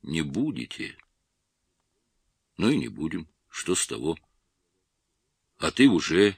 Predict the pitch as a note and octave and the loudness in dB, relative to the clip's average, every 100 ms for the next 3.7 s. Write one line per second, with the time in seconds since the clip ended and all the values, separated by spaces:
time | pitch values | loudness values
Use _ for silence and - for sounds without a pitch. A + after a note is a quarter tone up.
0 | - F2 G2+ G2+ - G2 - _ _ _ | -2 0 2 2 2 0 -4 _ _ _
1 | _ _ F#2+ F2 D#2+ E2+ A2+ G#2 D2+ - | _ _ 0 2 4 6 6 4 0 -4
2 | D2 C#2+ E2+ E2 D#2 D2+ - D2 - D2 | -6 0 0 2 0 -2 -4 -4 -2 2
3 | D2+ A2 - - C#2+ D#2+ D2+ | 4 2 0 -6 -2 2 2